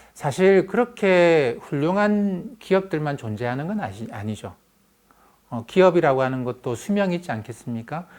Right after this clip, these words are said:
옛날에는 좋았는데 이게 이제 어떤 환경이 변화로 가지고, 어, 망할 수밖에 없는 기업도 나올 수밖에 없습니다. 근데, 어, 공매도라고 하는 거는 이런 기업들을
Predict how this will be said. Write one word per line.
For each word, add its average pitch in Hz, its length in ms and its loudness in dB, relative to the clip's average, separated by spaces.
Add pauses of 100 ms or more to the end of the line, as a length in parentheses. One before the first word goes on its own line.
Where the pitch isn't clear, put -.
(140)
옛날에는 180 440 2
좋았는데 139 680 0
이게 143 160 0
이제 131 140 0
어떤 131 300 -2
환경이 143 420 -4
변화로 120 340 -6
가지고, 117 540 0 (320)
어, 120 260 -6
망할 113 300 0
수밖에 175 360 -2
없는 123 240 -4
기업도 123 380 -8
나올 123 260 0
수밖에 190 360 -4
없습니다. 117 540 -8 (480)
근데, 190 380 2 (500)
어, 135 300 -4
공매도라고 175 580 6
하는 139 200 0
거는 139 400 -2
이런 185 360 2
기업들을 175 920 2